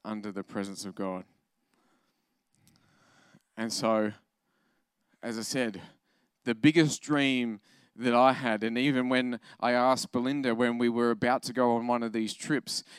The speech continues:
and I said to her, "What is your dream? What is your ultimate dream for what we're doing here in Cambodia?" And she said that she wanted to, you know, have a school in the red light district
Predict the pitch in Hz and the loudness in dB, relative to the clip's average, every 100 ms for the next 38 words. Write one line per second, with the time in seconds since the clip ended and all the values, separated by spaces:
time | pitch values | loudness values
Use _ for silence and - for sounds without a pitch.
0 | - 117 117 - 131 117 117 117 110 101 | -12 -4 -4 -2 -4 -4 -4 -2 -2 -2
1 | - _ _ _ 117 139 180 185 170 123 | -8 _ _ _ -4 0 4 4 4 0
2 | 117 131 135 139 131 117 123 117 98 82 | -10 2 4 4 2 2 0 0 -6 -12
3 | _ _ _ _ _ _ _ - 143 160 | _ _ _ _ _ _ _ -2 2 4
4 | 156 147 139 - 151 143 139 127 117 131 | 4 4 4 4 2 2 -2 -4 0 0
5 | 135 117 110 120 117 127 120 117 123 123 | 0 -2 -2 0 2 2 0 0 2 0
6 | 113 110 113 107 113 104 107 110 101 95 | -2 -6 -8 -8 -8 -4 -2 -2 -2 -6
7 | 104 98 - 147 147 135 _ _ - - | -6 -6 -6 -2 -2 -4 _ _ -12 -10
8 | - 120 113 110 - _ - 110 80 135 | -4 -2 -2 -6 -16 _ -10 -8 -6 -6
9 | 117 120 120 113 107 - _ _ 117 113 | -2 -2 -4 -2 -4 -4 _ _ -6 -2
10 | 113 120 - - - 127 113 - 104 - | -2 -4 -14 -16 -6 -4 -4 -8 -6 -4
11 | 143 147 143 139 _ _ _ _ _ - | 2 4 4 0 _ _ _ _ _ -6
12 | 147 143 131 135 123 123 98 120 - 131 | -2 0 2 2 2 0 -2 -8 -6 -6
13 | 117 - | -6 -10